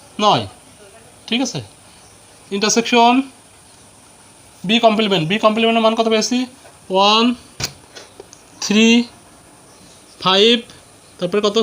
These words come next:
সেভেন, এইট, নাইন, ঠিক আছে? আচ্ছা, এখন ইন্টারসেকশন আছে, তাই না? মাঝে ইন্টারসেকশন মানে কি? দুইটার ভিতরে যেগুলো কমন থাকবে শুধুমাত্র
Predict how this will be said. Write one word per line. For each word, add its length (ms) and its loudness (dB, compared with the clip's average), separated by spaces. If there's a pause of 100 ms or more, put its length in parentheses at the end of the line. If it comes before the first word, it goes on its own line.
(160)
সেভেন, 300 2 (640)
এইট, 240 0 (560)
নাইন, 160 -4 (1000)
ঠিক 160 -8
আছে? 140 -14 (720)
আচ্ছা, 180 -12 (640)
এখন 260 2 (840)
ইন্টারসেকশন 500 0
আছে, 160 -4
তাই 120 2
না? 120 4
মাঝে 200 2
ইন্টারসেকশন 380 -2
মানে 160 2
কি? 80 -4 (460)
দুইটার 260 0
ভিতরে 240 4 (340)
যেগুলো 280 -2
কমন 280 6
থাকবে 280 2
শুধুমাত্র 260 0